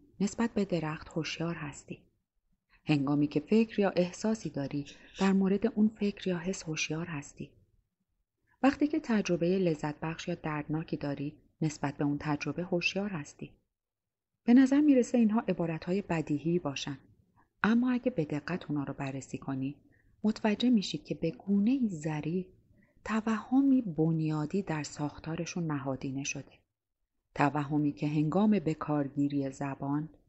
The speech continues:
گریزناپذیره. فکر و زبان دوگانگی ظاهری و شخص جدایی رو ایجاد می‌کنن، در حالی که در حقیقت اینطوری نیست. حقیقت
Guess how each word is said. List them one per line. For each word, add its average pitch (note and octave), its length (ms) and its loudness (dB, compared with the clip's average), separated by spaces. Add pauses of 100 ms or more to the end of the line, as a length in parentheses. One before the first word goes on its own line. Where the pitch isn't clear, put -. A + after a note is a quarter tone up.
(280)
گریزناپذیره. C#3+ 1120 -2 (1080)
فکر D#3+ 340 0
و D3+ 60 -2
زبان C#3+ 560 -2 (320)
دوگانگی A3 600 8
ظاهری G3 440 4
و A3+ 60 6
شخص A3+ 360 2
جدایی F#3 500 6
رو D#3 80 2
ایجاد C#3 360 -4
می‌کنن، C#3 460 -4 (480)
در D#3 120 4
حالی D#3 240 2
که F#3 100 0
در E3 160 -2
حقیقت D#3+ 560 -4
اینطوری D3+ 360 -2
نیست. D#3 440 -6 (380)
حقیقت F3 580 2